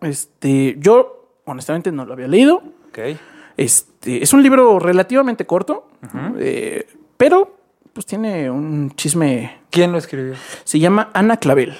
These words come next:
Speaker 1: Ah, no.
Speaker 2: Eh, tiene, actualmente tiene sesenta años, lo escribió a los cincuenta y
Speaker 1: Ah,
Speaker 2: tantos.
Speaker 1: mira, está bien.
Speaker 2: Este, y, pues, bueno, realmente, eh, espero que les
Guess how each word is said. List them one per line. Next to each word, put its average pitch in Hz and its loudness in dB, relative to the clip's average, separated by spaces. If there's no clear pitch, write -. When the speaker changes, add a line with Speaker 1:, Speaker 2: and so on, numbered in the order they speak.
Speaker 1:
Ah, 117 -2
no. - -10
Speaker 2:
Eh, - -14
tiene, 220 2
actualmente 254 2
tiene 202 -4
sesenta 147 -2
años, 247 -2
lo - -16
escribió 143 -8
a 147 -10
los 143 -12
cincuenta 135 -6
y 147 0
Speaker 1:
Ah, - -2
Speaker 2:
tantos. 202 0
Speaker 1:
mira, 196 -2
está 170 -4
bien. 165 -8
Speaker 2:
Este, 135 2
y, 277 6
pues, 180 -4
bueno, 160 0
realmente, 180 0
eh, 131 -6
espero - 0
que - -14
les - -14